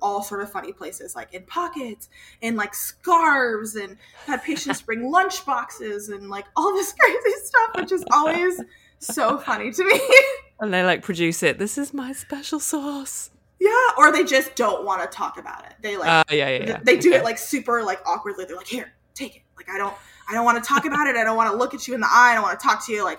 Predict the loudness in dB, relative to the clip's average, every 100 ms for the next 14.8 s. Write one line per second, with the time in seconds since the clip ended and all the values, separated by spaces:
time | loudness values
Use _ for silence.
0 | -8 -10 -14 _ -2 0 4 4 2 0
1 | 0 2 2 0 -8 -8 -8 -10 -12 -6
2 | -6 -2 0 0 -4 -8 -4 -2 0 -2
3 | -4 -10 -10 -10 -8 -8 -8 -10 -10 -12
4 | -12 -14 -18 -4 4 6 6 4 4 4
5 | 2 0 0 0 -2 -4 -20 -20 _ -4
6 | 0 0 0 -6 -6 -10 -8 2 4 4
7 | 0 -4 -2 -2 -2 -4 -6 -6 -6 -8
8 | -4 2 2 2 -4 -10 -4 -4 -2 -6
9 | -6 -4 -4 -8 -10 -12 -12 -8 -6 -4
10 | -6 -10 _ _ -4 -2 -2 -4 -6 -10
11 | -8 -8 -8 -6 -6 -6 -6 -4 -4 -6
12 | 2 2 2 -4 -4 -4 -2 0 0 0
13 | -2 -2 0 -2 -2 -6 -4 -4 -4 -8
14 | -8 -10 -10 -10 -12 -10 -10